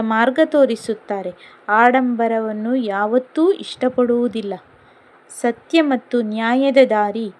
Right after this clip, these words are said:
ಯಾವತ್ತೂ ಗೆಲ್ಲುತ್ತದೆ. ಅನ್ಯಾಯ ಮಾಡಿದವರು ತಪ್ಪಿಸಿಕೊಳ್ಳಲಾರರು. ಕೊರಗನು ದೈವತ್ವ ಪಡೆದ ನಂತರ ಸ್ವಾಮಿ ಕೊರಗಜ್ಜ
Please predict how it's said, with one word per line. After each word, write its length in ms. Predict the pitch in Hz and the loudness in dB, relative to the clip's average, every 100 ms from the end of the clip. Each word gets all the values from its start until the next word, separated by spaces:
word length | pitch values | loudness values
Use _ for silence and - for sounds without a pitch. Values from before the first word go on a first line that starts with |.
| 196 | -10
ಯಾವತ್ತೂ 760 | 214 214 226 247 254 - 339 | -4 -2 2 0 -2 0 0
ಗೆಲ್ಲುತ್ತದೆ. 640 | 254 226 220 214 - 185 185 _ _ _ - | 0 -2 -4 -6 -10 -10 -12 _ _ _ -8
ಅನ್ಯಾಯ 540 | 214 233 226 233 285 | -4 -2 -2 -2 0
ಮಾಡಿದವರು 760 | 240 220 220 220 208 202 202 202 | -2 -2 -4 -4 -4 -4 -4 -6
ತಪ್ಪಿಸಿಕೊಳ್ಳಲಾರರು. 1400 | - 208 202 - 262 320 - 262 220 208 196 185 185 190 - _ - - | -8 -10 -8 -8 -4 -4 0 0 0 -6 -8 -10 -14 -16 -20 _ -20 2
ಕೊರಗನು 640 | 262 247 269 240 233 262 202 - 208 | 6 10 8 8 2 0 0 -6 2
ದೈವತ್ವ 520 | 226 254 349 - 370 | 2 4 2 2 0
ಪಡೆದ 340 | 330 240 233 226 | 2 0 0 -2
ನಂತರ 400 | 226 220 208 226 247 | -2 -4 -2 0 0
ಸ್ವಾಮಿ 520 | 208 - 226 226 233 | 0 -4 -2 0 0
ಕೊರಗಜ್ಜ 640 | 233 226 220 262 339 269 | -2 2 4 4 2 2